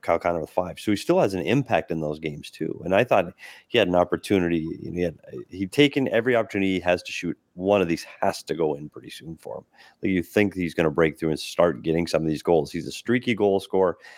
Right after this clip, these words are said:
He needs one to get three. Um, so I hope that first one comes so he can start building on that.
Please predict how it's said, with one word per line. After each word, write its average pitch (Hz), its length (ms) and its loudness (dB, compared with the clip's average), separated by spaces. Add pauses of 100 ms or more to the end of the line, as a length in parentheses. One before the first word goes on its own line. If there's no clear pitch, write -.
(200)
He 101 80 0
needs 98 240 2
one 87 220 2
to 85 100 -2
get 80 160 -2
three. 80 240 -2 (400)
Um, 82 420 -6
so 90 140 2
I 87 40 4
hope - 320 0 (120)
that 82 160 2
first - 200 2
one 80 140 2
comes 80 360 0
so 82 80 0
he 78 60 -2
can 76 80 -6
start - 220 -2
building 76 360 -8
on 110 140 -12
that. 80 180 -18